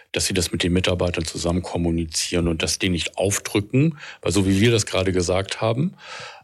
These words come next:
ähm, "Liebe Mitarbeiter, ich höre mir eure Konflikte nicht mehr an und löst die erstmal untereinander." Ähm, das ist zwar ganz schön, aber ich fürchte, das wird nicht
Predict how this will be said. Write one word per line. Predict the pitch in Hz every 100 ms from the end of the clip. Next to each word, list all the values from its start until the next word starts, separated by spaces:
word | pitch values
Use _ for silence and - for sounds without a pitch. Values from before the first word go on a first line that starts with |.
| _
ähm, | 85 87 90 90 90 87 90
"Liebe | 98 107 110
Mitarbeiter, | 104 147 127 113 120 127 135
ich | 101 -
höre |
mir | 107 107
eure | - 98 101
Konflikte | - 101 - - 113
nicht | 101 - 107
mehr | 101
an | 110
und | 110
löst | 110 147 -
die | -
erstmal | 110 - 139
untereinander." | 147 87 82 87 87 165 - - - - - _
Ähm, | - 92 90
das | 90 -
ist | -
zwar | 107
ganz | 101 98
schön, | - 143 151 214 - - _ _ - -
aber | - 95
ich | -
fürchte, | - - 110 110 110
das | 104 95 -
wird | 110 107
nicht | 104 107 -